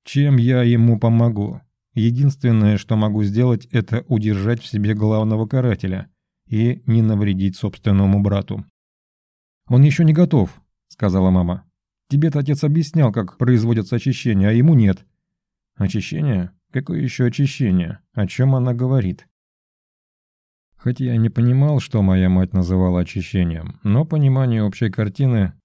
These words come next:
начало потихонечку достигать моего рассудка. Прямо сейчас я нахожусь в шаге от ответа на вопрос, который меня уже давно беспокоит.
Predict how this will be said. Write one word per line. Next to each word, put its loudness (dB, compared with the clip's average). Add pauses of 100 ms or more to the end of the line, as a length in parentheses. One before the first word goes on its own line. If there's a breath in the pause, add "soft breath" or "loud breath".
начало -2
потихонечку -4
достигать -2
моего 0
рассудка. -6 (580)
Прямо 2
сейчас -6
я -2
нахожусь -2
в -14
шаге -2
от -2
ответа -2
на 2
вопрос, -2
который -4
меня 2
уже -2
давно 0
беспокоит. -4